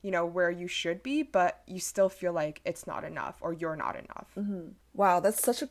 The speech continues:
Speaker 2: good way to put it, like, fake it until you make it. It's, like, the same thing when you're feeling just, I think generally in life, when you're feeling unhappy or, like, when you're feeling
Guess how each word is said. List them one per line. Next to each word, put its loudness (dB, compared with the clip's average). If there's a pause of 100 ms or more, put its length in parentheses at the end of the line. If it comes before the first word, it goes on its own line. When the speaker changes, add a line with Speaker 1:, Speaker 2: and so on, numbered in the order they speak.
Speaker 2:
good 6
way 4
to -4
put -8
it, 4
like, 2
fake -2
it 2
until -4
you 0
make -8
it. 0 (120)
It's, 0
like, 8
the 4
same 0
thing -2
when 0
you're 0
feeling -2
just, -6 (240)
I 0
think 0
generally -2
in -2
life, -2
when -2
you're -4
feeling -4
unhappy -6
or, 0
like, -4 (500)
when -2
you're 2
feeling -4